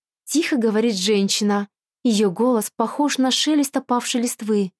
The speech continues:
«Что ты здесь делаешь совсем одна? Опять улизнула от няни?» «Она думает, я сплю, и я же не одна!» Малышка честно-честно хлопает глазами.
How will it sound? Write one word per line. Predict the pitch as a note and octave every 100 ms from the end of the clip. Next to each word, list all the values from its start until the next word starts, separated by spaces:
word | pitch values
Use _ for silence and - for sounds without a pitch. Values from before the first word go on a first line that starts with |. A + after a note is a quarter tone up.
| _ _ _ -
«Что | - - G#4 D4+
ты | A3+
здесь | G3+ A3 G#3 F3+
делаешь | - A#3 D#4 A3+ A3+
совсем | - A3 - - B3 F#4 F4
одна? | C4+ A3+ G3+ F3+ F#3 _ _ _ -
Опять | G#3+ - G3+ G3+ A3+
улизнула | F#4+ F#4+ D#4+ C4+ A3 A3+
от | A#3+
няни?» | D#4+ C4+ F#3+ F#3 F#3 G3 _ _ _ _ _ _ -
«Она | A4 G#4 G4
думает, | F4+ C#5+ D#5+ F#4 D#4 D#4+
я | D#4+ F4+ C#5
сплю, | - - F4 F#4 - _ _ -
и |
я | D#4+ B3 C4+ B3
же | D4+
не | F#4+ G#4+ A#4
одна!» | B4 F5 F5 _ _ _ A#3
Малышка | A#3 A#3+ B3+ C4+
честно-честно | B3+ F#4+ A#4 A#4 A4+ B3 A#3 A3+
хлопает | B3+ C4 C#4+ A#3
глазами. | D4+ B3 A3+ G#3+ A3